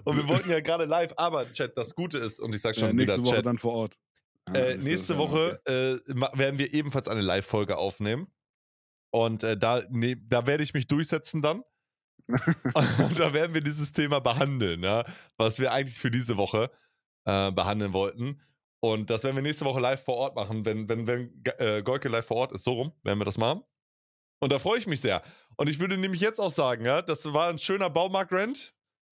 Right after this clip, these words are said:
Speaker 1: Und wir werden auf jeden Fall
Speaker 2: <laughs>
Speaker 1: niemals in unserem Leben einen Baumarkt-Sponsoring bekommen an der Stelle.
Speaker 2: <laughs>
Speaker 1: Das, die
Speaker 2: Das
Speaker 1: Tür hast du uns zugeschlagen.
Speaker 2: Ja, aber
Speaker 1: Danke
Speaker 2: hör,
Speaker 1: dafür.
Speaker 2: hear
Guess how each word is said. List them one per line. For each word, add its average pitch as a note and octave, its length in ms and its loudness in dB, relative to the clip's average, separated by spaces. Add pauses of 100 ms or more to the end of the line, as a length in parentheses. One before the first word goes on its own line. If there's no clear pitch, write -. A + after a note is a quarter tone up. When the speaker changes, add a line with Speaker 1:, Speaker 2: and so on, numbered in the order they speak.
(140)
Speaker 1:
Und C3+ 100 6
wir D3 140 4
werden F3 180 4
auf E3+ 120 0
jeden F#3 120 2
Fall F3 140 4
Speaker 2:
<laughs> D#3 60 2
Speaker 1:
niemals G3 340 0
in F#3 80 0
unserem F3 260 2
Leben F3+ 180 0
einen D3+ 120 0
Baumarkt-Sponsoring F#3 1040 0
bekommen F#3+ 360 0
an F#3+ 140 0
der F#3+ 160 2
Stelle. G3 440 4
Speaker 2:
<laughs> E3 260 4
Speaker 1:
Das, E3 240 2
die - 60 -16
Speaker 2:
Das E3 220 2
Speaker 1:
Tür G#3 200 2
hast F3+ 240 2
du G3 60 -2
uns F3 240 -2
zugeschlagen. F3 760 4
Speaker 2:
Ja, - 260 -8
aber E3+ 260 8
Speaker 1:
Danke - 180 2
Speaker 2:
hör, F3+ 120 8
Speaker 1:
dafür. D#3 220 2
Speaker 2:
hear G3+ 120 4